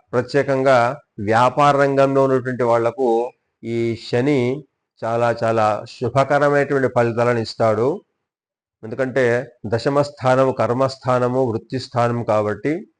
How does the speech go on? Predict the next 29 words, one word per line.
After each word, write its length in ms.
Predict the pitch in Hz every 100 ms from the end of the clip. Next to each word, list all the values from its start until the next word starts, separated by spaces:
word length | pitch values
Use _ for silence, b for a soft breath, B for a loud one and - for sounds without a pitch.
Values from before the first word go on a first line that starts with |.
| _ _ _ _ _ -
వాళ్ళు 380 | 110 120 120 127
చేపట్టేటువంటి 600 | 135 139 143 139 139 127
పనులు 280 | 117 131 127
ఏ 180 | 120
ఉన్నా 340 | 127 135 135 127
కానీ 300 | 120 117 143
దాదాపుగా 920 | 113 117 123 120 123 127 110 113 120 _ _ _ 113
తొంభై 480 | 120 123 131 131
తొమ్మిది 400 | 131 127 120 120
శాతం 560 | 113 117 127 143 120 127
ఈ 280 | - 127 120
నెల 200 | 117 127
అంతా 280 | 123 120 120
కూడా 380 | 113 120 170 - _ _ _ _ 98
వ్యవహార 640 | 107 120 127 135 135 143
అనుకూలతలు 840 | - 110 120 135 147 147 147 139
జరిగేటువంటి 540 | 135 131 127 123 120
అవకాశం 440 | 117 117 123 123 120
ఉంటుంది 320 | 113 113 110
తప్ప 160 | 107 131
ప్రతికూలతలు 640 | 127 113 123 135 127 113
ఎక్కడ 240 | 110 117
కూడా, 540 | 113 117 120 123 107 - _ _ _ _ _ _ -
ఆ, 340 | 101 101 101
రావడానికి 600 | 104 107 120 127 127 127 127
అవకాశం 480 | 113 120 117 117
లేదు 180 | 110 113
శని 260 | 131 110 120
వల్ల. 440 | 107 101 117 185